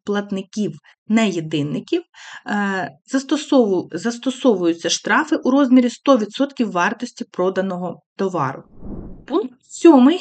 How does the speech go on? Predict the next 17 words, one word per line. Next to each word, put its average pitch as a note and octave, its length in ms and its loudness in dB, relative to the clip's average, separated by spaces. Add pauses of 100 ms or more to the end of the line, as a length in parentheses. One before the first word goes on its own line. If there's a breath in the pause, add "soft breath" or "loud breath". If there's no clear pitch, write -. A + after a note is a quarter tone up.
(100)
статті C4 600 2
сімнадцятої G#3+ 720 4
закону F#3 460 -6
про F#3 200 -6
П G#3+ 120 -2
Р A3+ 180 0
О C4 120 4
передбачає A3+ 640 0
також B3 280 -2
штраф B3+ 400 -2
за C#4 60 0
проведення, A3+ 680 4
а, F#3 520 -2 (240)
продажів E3+ 640 0
підакцизних F3 680 -6
товарів C#4 440 0
без A3 600 -4